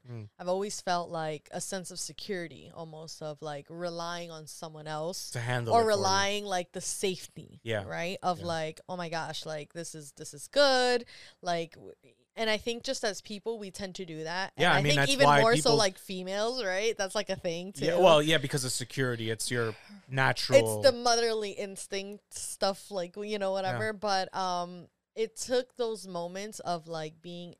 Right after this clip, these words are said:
Speaker 2: insecure, of, like, "Can I do this alone?
Speaker 1: Yeah.
Speaker 2: Like,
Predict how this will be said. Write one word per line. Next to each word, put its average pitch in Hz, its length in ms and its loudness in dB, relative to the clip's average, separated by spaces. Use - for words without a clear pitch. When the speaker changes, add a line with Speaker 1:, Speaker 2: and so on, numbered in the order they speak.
Speaker 2:
insecure, 175 1040 -8
of, 165 160 -8
like, 151 400 -12
"Can 185 320 -4
I 277 120 2
do 190 200 -4
this 160 240 -10
alone? 52 420 -14
Speaker 1:
Yeah. 107 160 -4
Speaker 2:
Like, 156 400 -6